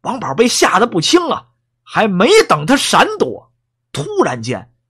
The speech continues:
有打正房山墙上的神鹰图中歘射出来一道金光，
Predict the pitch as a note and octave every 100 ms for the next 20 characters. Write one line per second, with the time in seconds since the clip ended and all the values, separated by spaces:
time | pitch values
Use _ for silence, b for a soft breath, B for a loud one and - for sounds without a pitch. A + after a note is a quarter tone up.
0 | _ C3 D#3+ A3 - C3 - F#3+ B2 C#3+
1 | G3+ A3 B3 B3+ A#3 C3+ E3 F3 C3 -
2 | C4 E4+ D4 - A3+ B3 A3+ C4 G#3+ -
3 | - _ _ _ _ _ _ _ - -
4 | E4 F#3+ F3+ C#4 B3+ A3 A#3+ B4+ B4 F#3
5 | - G#4 G4 G4 G4 -